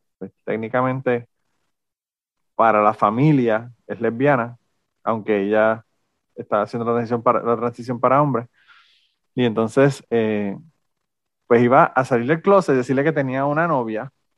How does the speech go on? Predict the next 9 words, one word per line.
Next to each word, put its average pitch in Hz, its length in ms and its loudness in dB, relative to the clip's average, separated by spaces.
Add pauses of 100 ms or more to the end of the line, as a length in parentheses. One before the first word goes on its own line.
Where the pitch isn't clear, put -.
(680)
y 120 80 -10
que 117 100 -2
se 120 100 -6
iban 107 140 2
a 120 60 -4
casar. 120 340 -2 (1040)
Y 247 460 4 (760)
que 156 120 6
ahora 151 680 6